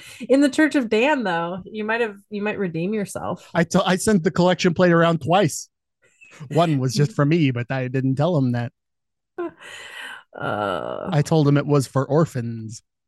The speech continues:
Speaker 1: For orphans. Um,
Speaker 2: To get 'em outta here. No one wants to look at orphans. They make
Speaker 1: I
Speaker 2: you
Speaker 1: was gonna say,
Speaker 2: sad.
Speaker 1: to make 'em, to make some orphans. There's not
Speaker 2: You
Speaker 1: enough
Speaker 2: do, you
Speaker 1: orphans
Speaker 2: do
Speaker 1: in
Speaker 2: have
Speaker 1: the
Speaker 2: to kill
Speaker 1: world.
Speaker 2: someone to get in and then out.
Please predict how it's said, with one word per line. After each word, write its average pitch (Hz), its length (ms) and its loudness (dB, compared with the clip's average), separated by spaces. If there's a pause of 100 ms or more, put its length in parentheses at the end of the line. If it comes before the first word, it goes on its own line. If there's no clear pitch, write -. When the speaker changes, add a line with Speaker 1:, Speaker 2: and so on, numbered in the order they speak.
(300)
Speaker 1:
For - 160 -16
orphans. 180 800 -16
Um, 175 540 -6
Speaker 2:
To 160 80 2
get 151 280 0
'em 151 140 2
outta 147 280 2
here. 117 300 -2
No 156 80 4
one 160 220 6
wants 139 140 2
to 127 80 -6
look 127 180 0
at 127 80 -4
orphans. 139 380 2
They 139 80 4
make 147 120 2
Speaker 1:
I 208 40 2
Speaker 2:
you 208 60 2
Speaker 1:
was 127 100 0
gonna 226 100 4
say, - 60 -2 (100)
Speaker 2:
sad. 117 160 -4 (440)
Speaker 1:
to 202 100 -2
make 180 320 0
'em, 196 380 -10
to 196 100 -8
make 175 180 -2
some - 180 -8
orphans. - 560 -12 (760)
There's - 120 -16
not 262 120 0
Speaker 2:
You 165 80 6
Speaker 1:
enough 143 100 2
Speaker 2:
do, 190 140 6
you 185 60 2
Speaker 1:
orphans 180 200 4
Speaker 2:
do 208 140 4
Speaker 1:
in 208 60 6
Speaker 2:
have 185 120 2
Speaker 1:
the 170 60 0
Speaker 2:
to 98 80 -4
kill 170 140 2
Speaker 1:
world. 156 80 0
Speaker 2:
someone 151 260 2
to 143 80 -2
get 135 160 -2
in 131 180 -2
and 127 160 -4
then 127 140 -4
out. 117 200 -8